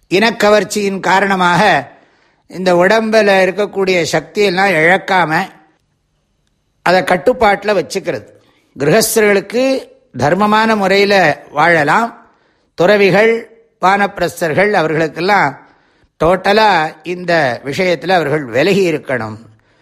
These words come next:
உடம்ப ரொம்ப ஜாக்கிரதையா பாதுகாக்கணும். இன்னொரு பாஷையில சொன்னா புலனடக்கத்தோட இருக்கணும்.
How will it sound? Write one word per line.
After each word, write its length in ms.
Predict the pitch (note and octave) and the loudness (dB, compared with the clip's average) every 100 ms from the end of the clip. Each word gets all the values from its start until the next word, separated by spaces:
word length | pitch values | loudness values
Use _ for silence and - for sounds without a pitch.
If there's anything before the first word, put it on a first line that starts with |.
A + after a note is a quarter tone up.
| _ _ _ - _ - | _ _ _ -20 _ -2
உடம்ப 300 | F3+ G3 F#3+ | 0 2 2
ரொம்ப 280 | E3+ D#3+ E3+ | 0 0 -2
ஜாக்கிரதையா 840 | C#3 C#3+ D3+ D#3+ E3 D#3+ E3 G#3 - - _ _ _ _ | 0 0 0 -2 0 2 2 0 -6 -20 _ _ _ _
பாதுகாக்கணும். 680 | C3+ F3 F#3+ D3+ A#2 - - _ _ _ _ _ _ _ _ _ - | 0 2 2 0 -2 -8 -20 _ _ _ _ _ _ _ _ _ -6
இன்னொரு 300 | E3+ G3+ F3+ | 0 2 4
பாஷையில 400 | E3+ F3+ F3 D3+ | 2 2 0 -2
சொன்னா 360 | C#3 D3+ G#3+ | -6 -4 -4
புலனடக்கத்தோட 920 | A3 D#3 F3+ G3 E3+ E3 E3+ D#3+ F3 G3+ | -2 -2 0 0 0 -2 -2 -2 0 0
இருக்கணும். 520 | E3 D3+ E3 B2+ | 0 -4 -4 -6